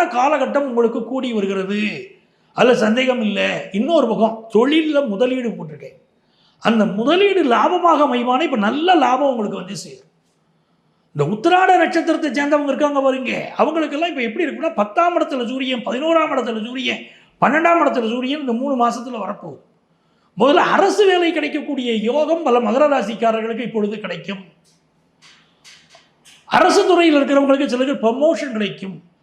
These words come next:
அரசியல் கட்சியை சேர்ந்தவர்கள் தலைமைக்கு நெருக்கமாக மாறுவார்கள். சில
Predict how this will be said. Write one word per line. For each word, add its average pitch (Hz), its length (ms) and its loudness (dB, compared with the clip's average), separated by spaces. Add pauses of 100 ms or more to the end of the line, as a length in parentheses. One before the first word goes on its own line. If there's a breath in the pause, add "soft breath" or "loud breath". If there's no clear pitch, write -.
(260)
அரசியல் 359 500 4
கட்சியை 370 480 0
சேர்ந்தவர்கள் 294 480 -4
தலைமைக்கு 302 500 -2
நெருக்கமாக 254 580 -2
மாறுவார்கள். 208 640 -2 (640)
சில 302 180 4